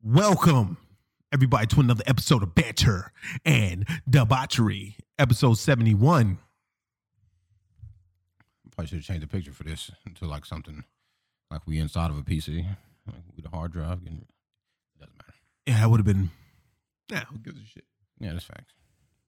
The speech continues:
Speaker 1: Shout out to my brother who was just down here. Ch-, appreciate everybody tuning in today.
Speaker 2: That's facts.
Speaker 1: Everybody in Houston, I know y'all going through it.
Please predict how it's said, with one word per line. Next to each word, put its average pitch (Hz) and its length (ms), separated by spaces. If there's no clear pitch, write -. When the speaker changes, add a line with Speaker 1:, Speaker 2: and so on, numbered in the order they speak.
Speaker 1:
Shout - 320
out 104 80
to 131 80
my 110 100
brother 107 240
who 104 120
was 98 100
just 95 160
down 98 240
here. 104 220
Ch-, - 100
appreciate 139 640
everybody 139 280
tuning 139 300
in 139 140
today. 127 340
Speaker 2:
That's 104 140
facts. - 400
Speaker 1:
Everybody 127 480
in 120 80
Houston, 120 460
I 113 60
know 117 120
y'all 113 200
going 110 220
through 117 200
it. 110 80